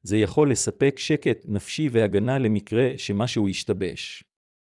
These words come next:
חברות הביטוח הישראליות מציעות מגוון פוליסות ביטוח נסיעות, לרבות ביטוח נסיעות רפואיות, ביטוח ביטול נסיעה וביטוח כבודה. בבחירת פוליסה,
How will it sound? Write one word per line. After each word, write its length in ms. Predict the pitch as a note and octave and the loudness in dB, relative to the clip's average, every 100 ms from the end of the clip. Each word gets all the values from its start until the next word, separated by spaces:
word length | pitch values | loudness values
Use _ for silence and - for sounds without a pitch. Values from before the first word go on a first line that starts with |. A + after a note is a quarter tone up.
| _ _ _ _ | _ _ _ _
חברות 400 | - F#2+ A2+ F3 | -6 0 2 2
הביטוח 480 | F#2 F#2 A#2+ C3+ A#2+ | 0 -2 0 0 2
הישראליות 720 | G2 - G2+ F#2+ G2 C3+ C#3 | -2 0 0 0 2 0 0
מציעות 460 | G#2 - G#2+ C#3+ C3 | -4 -2 0 0 0
מגוון 440 | A#2 G2 C3+ C3+ | -4 0 -2 0
פוליסות 500 | C#3 C3 A2 C#3 C3 | 2 2 2 -2 0
ביטוח 420 | G#2 - D3 - | -4 0 0 0
נסיעות, 640 | A2+ - G#2 F#2 D#2+ - _ _ _ _ F#2 | -4 -2 -4 -4 -6 -10 _ _ _ _ -4
לרבות 480 | G2 F#2+ A#2 D3 | -2 2 4 2
ביטוח 420 | G2+ - C#3+ C3+ A2 | 0 0 2 2 0
נסיעות 500 | F#2+ - A2+ B2 A2 | -2 -2 -2 -2 -2
רפואיות, 720 | G2 G#2+ G2+ G2+ F2 C#2 _ _ _ - | -4 -2 0 0 -2 -4 _ _ _ -10
ביטוח 440 | G2 - D3 C#3 | -8 0 2 2
ביטול 380 | G#2+ G#2 C#3+ C3+ | 0 -4 0 0
נסיעה 560 | B2 - A2 G#2+ C3 D3 - | 0 -2 -4 -2 -2 -2 -4
וביטוח 520 | G#2 A2+ C#3+ C3 - | -4 -2 0 0 -2
כבודה. 440 | G2+ G#2 F#2 D#2 C#2+ _ _ _ _ _ _ _ _ _ - | -6 -4 -2 -4 -8 _ _ _ _ _ _ _ _ _ -6
בבחירת 560 | G#2+ F#2 A2 G2+ C#3+ - | -4 -2 0 0 0 2
פוליסה, 540 | A#2 G2+ F2 - B1+ | 2 2 -2 -6 -6